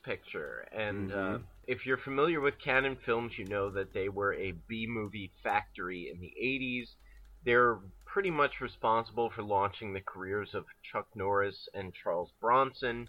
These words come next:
Speaker 1: not to mention Jean-Claude Van Damme. They did the Death Wish series. They did the He-Man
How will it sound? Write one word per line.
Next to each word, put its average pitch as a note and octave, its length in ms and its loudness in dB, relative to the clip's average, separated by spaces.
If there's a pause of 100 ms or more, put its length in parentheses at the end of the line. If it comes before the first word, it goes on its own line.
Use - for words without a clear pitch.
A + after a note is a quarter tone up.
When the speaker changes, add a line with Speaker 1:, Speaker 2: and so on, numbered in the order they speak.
(120)
Speaker 1:
not G#2 300 0
to G#2+ 60 -8
mention F#2 360 -6
Jean-Claude F2+ 640 -2
Van D#2 260 -8
Damme. A2+ 480 2 (260)
They F#2+ 300 -2
did F2+ 400 0 (440)
the E2+ 500 -10 (160)
Death G#2+ 220 2 (100)
Wish G#2 240 2 (200)
series. G2+ 800 -2
They F2+ 120 -2
did F2+ 260 -6
the E2+ 200 -10 (220)
He-Man A2+ 800 0